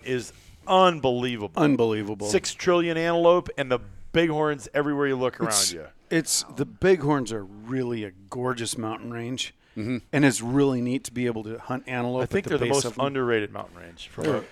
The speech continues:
Speaker 1: picturesque
Speaker 2: phenomenal,
Speaker 1: perspective.
Speaker 2: yeah.
Speaker 3: Al and I hunted, uh, archery hunted for elk in the bighorns in two thousand, in September.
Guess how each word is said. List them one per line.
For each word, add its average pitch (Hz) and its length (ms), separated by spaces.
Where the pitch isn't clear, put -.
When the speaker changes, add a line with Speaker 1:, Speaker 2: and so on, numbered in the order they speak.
Speaker 1:
picturesque 117 540
Speaker 2:
phenomenal, 98 220
Speaker 1:
perspective. 101 380
Speaker 2:
yeah. 113 80
Speaker 3:
Al 220 220
and 135 140
I 147 400
hunted, 135 540
uh, 104 460
archery 131 400
hunted 104 220
for - 240
elk 175 340
in 95 120
the 90 80
bighorns 95 960
in 95 180
two - 220
thousand, 120 640
in 98 320
September. 123 840